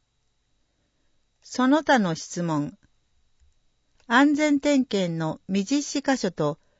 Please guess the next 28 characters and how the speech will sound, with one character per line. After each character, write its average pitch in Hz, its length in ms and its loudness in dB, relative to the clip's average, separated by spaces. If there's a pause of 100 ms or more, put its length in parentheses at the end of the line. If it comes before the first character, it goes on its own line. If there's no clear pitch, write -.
(280)
合 285 180 6
同 294 220 2
点 285 260 2
検 190 240 -2
で 175 80 0
判 226 300 2
明 262 160 4
し - 120 -4
た 208 180 0
危 - 100 -20
険 254 240 2
箇 240 180 -2
所 170 140 -2
は、 139 180 -2 (1400)
国、 269 400 4
県 302 300 0
か 240 140 4
ら 190 120 2
の 160 180 -2
予 180 140 -2
算 285 280 4
措 302 100 -2
置 277 180 -4
の 180 100 -2
見 165 140 -4
込 202 140 0
み 202 160 0
と 170 300 -2